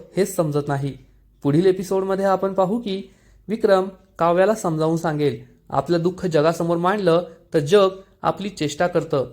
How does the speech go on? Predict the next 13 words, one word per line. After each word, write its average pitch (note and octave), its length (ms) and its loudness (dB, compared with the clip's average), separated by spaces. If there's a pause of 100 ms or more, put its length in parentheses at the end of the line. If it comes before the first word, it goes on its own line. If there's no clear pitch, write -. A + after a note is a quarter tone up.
(240)
त्यापेक्षा E3+ 520 2 (160)
आपण F#3+ 260 -2 (100)
खुश G3 260 -4
राहावं F#3 400 2 (240)
म्हणजे F#3+ 540 0
दुःख F3 300 -4
कमी D#3 300 0
होतं." D3 460 0 (360)
तर F#3+ 200 6 (340)
जीवा E3 260 2
असं F#3+ 180 -2
का D#3+ 200 2
वागतोय F3+ 460 0